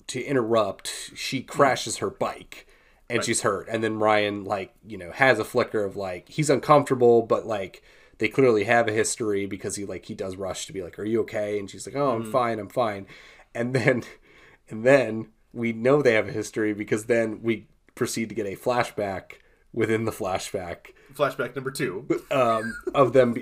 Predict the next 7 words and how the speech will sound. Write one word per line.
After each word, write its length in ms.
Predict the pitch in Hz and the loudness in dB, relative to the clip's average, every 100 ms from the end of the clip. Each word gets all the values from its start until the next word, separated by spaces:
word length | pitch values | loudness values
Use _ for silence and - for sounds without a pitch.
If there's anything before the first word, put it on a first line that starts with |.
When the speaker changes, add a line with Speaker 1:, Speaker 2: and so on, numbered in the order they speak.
| 135 | -4
Speaker 1:
as 160 | 110 | -4
kids. 680 | - - 165 87 85 - - - - - - _ | -4 2 2 0 -8 -6 -8 -10 -20 -20 -20 _
And 480 | 127 120 110 104 - | 2 2 0 -8 -8
because, 300 | 123 135 110 | -4 -2 0
like, 160 | 113 101 | 0 -2
Ryan, 1000 | 104 113 120 123 120 113 113 113 107 - _ _ _ _ _ _ - - - | -4 -2 -2 -2 -2 -4 -6 -8 -12 -18 _ _ _ _ _ _ -20 -20 -4
like, 360 | 139 107 - | -2 -2 -6